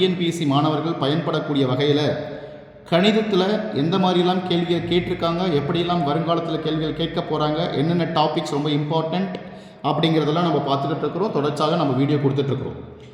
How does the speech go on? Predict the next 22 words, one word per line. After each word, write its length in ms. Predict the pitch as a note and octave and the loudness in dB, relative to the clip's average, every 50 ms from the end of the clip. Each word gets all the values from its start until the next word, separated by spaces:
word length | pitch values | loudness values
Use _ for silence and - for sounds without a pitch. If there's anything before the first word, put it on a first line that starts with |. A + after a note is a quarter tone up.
| - - - - C3 | -20 -14 -4 -2 2
அதனுடைய 340 | D3+ F#3+ G#3+ A3 G#3+ G3+ G#3 G#3 G#3+ | 2 4 4 6 6 6 6 6 4
தொடர்ச்சியாக 640 | - E3+ E3+ - - G3 F3 E3 E3 E3 E3 - - - - E3+ F3+ | 2 0 0 0 -2 0 2 2 2 2 2 0 0 0 0 2 4
இன்று 220 | G#3+ G#3+ G#3+ A3+ G3+ F#3+ | 4 4 4 4 4 2
நாம 180 | F3+ E3+ D#3 D3 D#3+ | 2 2 2 2 2
பார்க்கக்கூடிய 600 | D#3 D#3+ F3+ E3+ - D#3+ D3 C#3+ D3 D3+ C3+ G#2+ F#2+ - - - - - - - - - C#3 | 2 0 0 -2 -2 -2 0 2 2 2 2 0 -2 -4 -8 -10 -12 -14 -16 -16 -4 0 2
ஒரு 100 | D3 D3 C#3+ - | 2 2 2 2
சிறு 180 | F#3+ F3+ G3 F#3+ - D#3+ | 4 4 4 4 4 2
தலைப்பு, 360 | D3+ D#3+ D#3+ D#3+ D#3+ F#3 A3 B3 A#3 - - | 2 2 2 2 2 0 0 0 0 -2 -4
முக்கியமான 400 | D3 - - G3 F#3 F3+ F3+ F3+ F3+ E3+ | -4 -2 2 2 4 4 4 4 4 4
ஒரு 80 | D3+ - - | 2 2 0
தலைப்பு 260 | C#3 D3 D#3+ D#3+ - D#3+ C#3 | 0 0 0 0 2 2 2
என்ன 100 | C#3 D3+ D3 | 2 2 0
அப்படின்னு 260 | C3+ C#3 C3 B2+ B2 | 0 0 0 0 0
பண்ணா, 180 | B2+ C#3 F3+ G#3+ A3+ G3+ B2 C3 | 0 -2 -2 0 0 2 4 4
லாபம் 340 | D3 E3 E3+ E3 F#3+ F3+ D#3 C#3+ | 4 4 4 4 2 2 0 0
மற்றும் 260 | C3+ C#3 - F#3 F3+ C3+ C3+ | -2 -2 -2 0 0 2 0
நஷ்டம் 360 | C3 - - - F3 C3+ A2+ - | 0 -2 -4 -2 -2 0 0 0
அப்படிங்கிறத 320 | A#2+ B2 C3 B2 C3+ C#3+ C3+ | 0 -2 0 0 0 0 0
நம்ம 100 | B2+ C3+ C3 | 0 0 -2
பார்க்க 220 | B2 - B2 C3+ | -2 -4 -4 -2
போறோம். 220 | C#3 C#3+ F3+ B3 - - - - - - - - - C#3+ | -2 0 -2 -2 -4 -6 -10 -12 -14 -16 -16 -6 -4 0
இதனுடைய 400 | E3 G#3 G#3+ G#3+ G3+ G3 G3 | 2 4 4 4 4 4 6